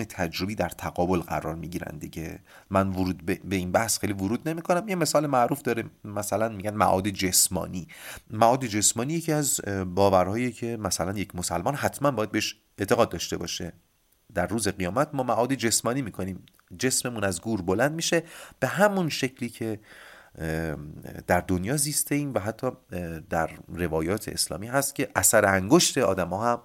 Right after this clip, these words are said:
همونه. می‌گن ابن سینا و ملا صدرا و برخی از دانشمندان جهان اسلام با اینکه خودشون رو مسلمون می‌دونستن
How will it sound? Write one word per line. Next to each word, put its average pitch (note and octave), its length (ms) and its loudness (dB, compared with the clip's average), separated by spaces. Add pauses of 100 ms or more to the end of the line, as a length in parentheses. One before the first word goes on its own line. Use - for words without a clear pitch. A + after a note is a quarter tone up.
همونه. F2 560 -4 (680)
می‌گن E3 440 4
ابن D3 240 4
سینا C3+ 340 4
و F#3 40 6
ملا A#2+ 340 4
صدرا A2 420 4
و G#2+ 60 6
برخی A#2 420 2
از G#2 120 -4
دانشمندان F2+ 720 0
جهان F2 300 -2
اسلام A#2 560 2
با G2+ 80 4
اینکه C3 220 -4
خودشون G#2 400 -6
رو F2+ 100 -4
مسلمون F#2+ 440 -2
می‌دونستن C#3 500 0